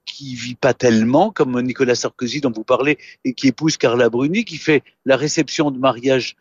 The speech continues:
dans, au Palais de l'Élysée, mais qui ensuite, quand il est marié à Carla Bruni, retourne plutôt vivre chez elle. Ensuite, le président, euh, François Hollande n'y a pas vécu véritablement. Non, le président actuel, il vit vraiment.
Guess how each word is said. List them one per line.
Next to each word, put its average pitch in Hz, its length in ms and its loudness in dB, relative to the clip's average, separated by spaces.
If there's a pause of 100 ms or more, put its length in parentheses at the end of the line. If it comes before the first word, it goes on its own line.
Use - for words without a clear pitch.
(320)
dans, 156 240 4
au 147 260 -2
Palais 135 240 2
de 127 60 -8
l'Élysée, 127 320 -2
mais 240 140 0
qui - 180 -2
ensuite, 196 460 0 (380)
quand 196 260 2
il 185 100 0
est 175 60 6
marié 151 420 2
à 127 60 0
Carla 120 240 2
Bruni, 143 240 -2
retourne 160 360 2
plutôt 156 300 -4
vivre 165 300 -2 (200)
chez - 200 2
elle. 135 360 2 (280)
Ensuite, 165 580 0
le 147 100 2
président, 151 680 0 (340)
euh, 143 320 4
François 147 400 -2
Hollande 139 260 2
n'y 123 160 0
a 113 80 2
pas 110 160 -2
vécu 180 480 -2
véritablement. 147 720 0 (260)
Non, 220 200 2
le 185 160 4
président 190 720 0
actuel, 196 460 0
il 165 340 -4
vit 214 260 4
vraiment. 117 480 2